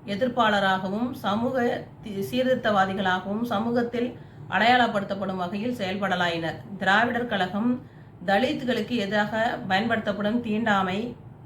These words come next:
மிக தீவிரமாக எதிர்ப்பதிலும் ஒழிப்பதிலும் முனைப்புடன் செயல்பட்டது. பெண் உரிமை, பெண் கல்வி, பெண்களின் விருப்பத் திருமணம், கைம்பெண் திருமணம், ஆதரவற்றோர் மற்றும் கருணை இல்லங்கள் இவற்றில் தனி கவனம் செலுத்தினர்.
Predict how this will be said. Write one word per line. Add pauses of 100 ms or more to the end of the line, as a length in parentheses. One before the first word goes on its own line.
(420)
மிக (120)
தீவிரமாக
எதிர்ப்பதிலும்
ஒழிப்பதிலும்
முனைப்புடன்
செயல்பட்டது. (1200)
பெண்
உரிமை,
பெண்
கல்வி,
பெண்களின் (480)
விருப்பத்
திருமணம், (260)
கைம்பெண்
திருமணம்,
ஆதரவற்றோர்
மற்றும்
கருணை
இல்லங்கள் (180)
இவற்றில் (320)
தனி
கவனம்
செலுத்தினர்.